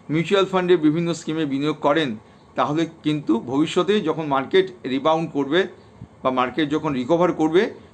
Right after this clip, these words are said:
তখন কিন্তু বেশি লাভ পাওয়া যাবে। এই ব্যাপারটি একটু বুঝিয়ে বলছি। ধরুন একজন বিনিয়োগকারী এসআইপিতে বিনিয়োগ করলেন, সিস্টেমেটিক ইনভেস্টমেন্ট প্ল্যানে এক হাজার টাকা করে। তাহলে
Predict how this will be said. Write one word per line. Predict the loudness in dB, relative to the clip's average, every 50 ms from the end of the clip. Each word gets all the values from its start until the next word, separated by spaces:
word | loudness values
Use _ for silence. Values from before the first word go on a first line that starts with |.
| -20 -8 -4
তখন | -4 -4 -2 -4 -6 -4
কিন্তু | -4 -6 -6 -4 -6 -2
বেশি | -2 -2 -2 -2 0
লাভ | 0 0 0 -2 -4
পাওয়া | -4 -4 -4 -4 -4
যাবে। | -6 -10 -10 -12 -14 -16 -20 -20 -20 -20 -20 -20 -20 -20 -20 -20 -20 -6 2
এই | 2 4 4
ব্যাপারটি | 4 2 2 0 0 0 0 0 2 0 -2
একটু | -2 -2 -2
বুঝিয়ে | 0 0 0 2 2 4 6
বলছি। | 6 4 4 2 -2 -4 -4 -6 -8 -14 -20 -20 -20 -20 -20 -20 -20 -20 -20 -20 -20 -20 -20 -20 -20 -20 -4 2
ধরুন | 2 4 6 6 4 2 0 -4 -12 -20 -20 -10 -2
একজন | 0 0 2 2 2 2 2
বিনিয়োগকারী | 2 2 4 2 2 2 2 2 2 2
এসআইপিতে | 2 4 2 2 4 4 4 2 4 2 0 2 2 2
বিনিয়োগ | 2 0 0 0 0 0 2
করলেন, | 2 2 2 2 0 -2 -6 -14 -20 -20 -20 -20 -20 -20 -20 -20 -20
সিস্টেমেটিক | -2 -2 -2 0 2 0 0 0 0 -2 -2 -2
ইনভেস্টমেন্ট | -2 0 0 0 0 0 -2 -4 0
প্ল্যানে | 0 0 0 0
এক | -2 -2 -2 -2 0 -2
হাজার | 0 2 2 0 0
টাকা | 0 -2 -2 -2
করে। | -4 -8 -12 -14 -14 -18 -20 -20 -20 -20 -20 -20 -20 -20 -20 -20 -20 -20 -20 -6 -4
তাহলে | -2 0 2 2 4 4 4 4 2